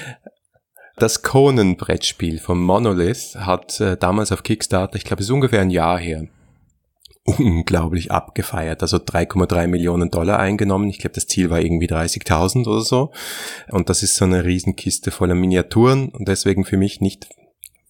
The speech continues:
wahnsinnig so interessant, aber ich glaube, es wird ziemlich viel Wert abliefern. Ich glaube nicht, dass es schon fertig ist,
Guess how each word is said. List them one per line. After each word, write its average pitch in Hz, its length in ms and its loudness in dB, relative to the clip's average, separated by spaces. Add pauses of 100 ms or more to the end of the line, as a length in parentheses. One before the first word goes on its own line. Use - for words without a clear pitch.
wahnsinnig 104 580 -2
so 117 280 2
interessant, 139 800 -2
aber 98 100 -2
ich 95 140 -4
glaube, 95 220 2
es - 640 -4
wird 104 320 -4
ziemlich 101 320 2
viel 95 240 0
Wert 92 320 0
abliefern. 92 520 -4
Ich 110 100 -8
glaube 120 220 2
nicht, 123 280 -2
dass - 100 -10
es 98 80 -10
schon 98 240 -6
fertig - 560 -2
ist, 185 340 -4